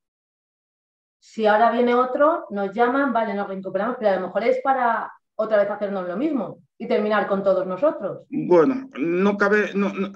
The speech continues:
Speaker 2: ahí no cabía más o menos esa, ese pensamiento, porque todo el mundo estaba desesperado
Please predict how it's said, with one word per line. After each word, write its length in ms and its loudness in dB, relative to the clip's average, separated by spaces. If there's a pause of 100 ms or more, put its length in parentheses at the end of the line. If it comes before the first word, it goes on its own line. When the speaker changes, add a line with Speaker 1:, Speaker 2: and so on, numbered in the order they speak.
(100)
Speaker 2:
ahí 200 4
no 160 4
cabía 360 2
más 240 -4
o 40 0
menos 340 -2
esa, 320 0
ese 260 -2
pensamiento, 800 -4
porque 1200 -2 (840)
todo 240 6
el 80 6
mundo 280 4
estaba 800 2 (960)
desesperado 880 2